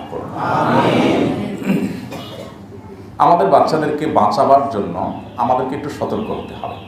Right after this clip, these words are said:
বাচ্চার হাতে মোবাইল দেওয়া যাবে না, মোবাইল দেওয়া যাবে না। এবং বাচ্চাকে মোবাইল দিবেন না, গেমস দিবেন না, ভিডিও দেখতে দিবেন না, এটার জন্য আগে আপনাকে মানুষ হইতে হবে।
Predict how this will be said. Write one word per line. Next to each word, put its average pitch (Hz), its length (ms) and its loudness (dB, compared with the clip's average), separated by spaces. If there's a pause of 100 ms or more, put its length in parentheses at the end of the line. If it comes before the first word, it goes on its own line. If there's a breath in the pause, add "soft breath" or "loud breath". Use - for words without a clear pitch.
(300)
বাচ্চার - 260 4
হাতে 165 140 -2
মোবাইল 92 300 0
দেওয়া 78 180 -4
যাবে - 240 -8
না, - 60 -12 (1040)
মোবাইল 120 240 2
দেওয়া 107 200 0
যাবে 82 200 -4
না। - 120 -8 (1160)
এবং 165 220 4
বাচ্চাকে 175 720 0
মোবাইল 131 340 0
দিবেন 127 340 6
না, 90 180 0 (340)
গেমস 156 320 2
দিবেন 139 360 4
না, 117 280 2 (300)
ভিডিও 156 280 6
দেখতে 160 260 6
দিবেন 135 280 6
না, - 280 2
এটার 143 220 2
জন্য 156 180 4
আগে 139 220 6
আপনাকে 127 320 4
মানুষ 107 260 2
হইতে 82 160 -2
হবে। 76 180 -4